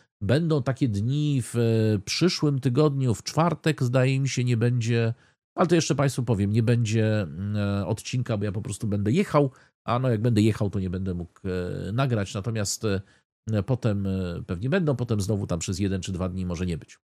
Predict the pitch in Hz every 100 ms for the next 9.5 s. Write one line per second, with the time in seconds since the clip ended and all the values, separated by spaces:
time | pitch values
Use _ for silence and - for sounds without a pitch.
0 | _ - - _ _ _ _ _ _ _
1 | 131 135 127 208 202 127 - 135 123 139
2 | 185 202 190 - 208 220 127 143 202 147
3 | 113 123 113 104 101 151 147 - 104 196
4 | 196 170 156 190 - 113 98 92 87 135
5 | 165 - - 151 120 - - 139 131 147
6 | 110 147 170 160 143 190 185 165 139 135
7 | 156 135 139 131 135 123 123 113 107 160
8 | 131 131 123 120 113 127 - 123 101 98
9 | 90 120 127 190